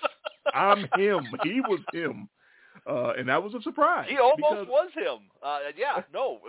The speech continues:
Speaker 1: for
Speaker 2: Yeah.
Speaker 1: your rookie, for your debut, that, to
Speaker 2: Mm-hmm.
Speaker 1: go out there, uh, now, <laughs> let's give, uh, DeAndre Hopkins some credit for one of the worst push-offs you'll ever
Speaker 2: <laughs>
Speaker 1: see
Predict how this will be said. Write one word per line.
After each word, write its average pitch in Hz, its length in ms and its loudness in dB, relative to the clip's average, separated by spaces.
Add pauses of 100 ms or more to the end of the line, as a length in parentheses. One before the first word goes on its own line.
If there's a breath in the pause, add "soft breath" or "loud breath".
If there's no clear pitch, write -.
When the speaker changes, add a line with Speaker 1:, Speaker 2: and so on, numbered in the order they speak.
Speaker 1:
for - 80 -14
Speaker 2:
Yeah. - 100 -6
Speaker 1:
your 220 100 -4
rookie, 226 480 -12 (240)
for 190 80 -14
your 196 100 -12 (100)
debut, 175 580 -8 (680)
that, 123 220 -10
to 139 60 -10
Speaker 2:
Mm-hmm. 139 100 -8
Speaker 1:
go 170 260 2
out 175 140 0
there, 156 240 0
uh, 135 60 0 (120)
now, 127 440 2 (420)
<laughs> 165 400 -16
let's 165 180 -4
give, 151 140 -4 (100)
uh, 127 180 4
DeAndre 127 420 0
Hopkins 120 500 0 (140)
some 110 100 -16
credit 110 340 -4 (120)
for 113 100 -6
one 131 140 -4
of 117 180 -8
the 120 220 -10 (320)
worst 170 320 -2 (180)
push-offs 143 540 4
you'll 165 160 -2 (100)
ever 208 400 2
Speaker 2:
<laughs> - 40 -20
Speaker 1:
see 311 460 -2